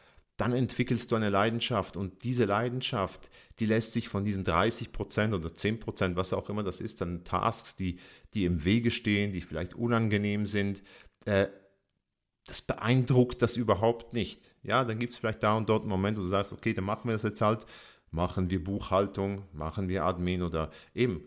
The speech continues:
gehen hin und verkaufen. Ich meine, an diesen Ständen waren so viele Menschen, die per se keine Verkäufer sind. Das sind keine Verkäufer, da waren Leute, die irgendwo entweder im Marketing arbeiten oder sogar als Ingenieure oder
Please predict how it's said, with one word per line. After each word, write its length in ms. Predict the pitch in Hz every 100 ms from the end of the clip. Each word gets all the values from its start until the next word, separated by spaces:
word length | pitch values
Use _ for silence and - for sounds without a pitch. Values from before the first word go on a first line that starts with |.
| -
gehen 220 | 104 98
hin 180 | 95 120
und 160 | 117 -
verkaufen. 640 | 92 - 104 143 143 107
Ich 80 | 87
meine, 160 | 87
an 80 | 90
diesen 220 | 101 104
Ständen 600 | - - 120 135 139 143 - - - _
waren 320 | - 101 98 92
so 560 | 85 113 147 165 -
viele 440 | - - 131 139 143
Menschen, 580 | 110 113 131 - 127 127 _ -
die 100 | 92
per 260 | - 87
se 280 | 78 104 117
keine 400 | 113 - 107 110
Verkäufer 580 | - - - 110 113 117
sind. 360 | 107 78 71 _ _ _ _ _ _ _
Das 100 | -
sind 120 | 95 104
keine 280 | 127 139
Verkäufer, 560 | 135 - - 123 98 85
da 120 | 90
waren 320 | 95 104 110
Leute, 460 | 107 113 127 127 123 - - - - -
die 180 | 123 117
irgendwo 260 | 120 120 110
entweder 260 | 117 110
im 100 | 113
Marketing 540 | 110 101 113 117 113 104
arbeiten 480 | 101 101 101 104 107
oder 140 | 104
sogar 460 | 107 107 110 113 -
als 140 | 120
Ingenieure 640 | 117 113 120 113 127 143
oder 320 | 127 110 110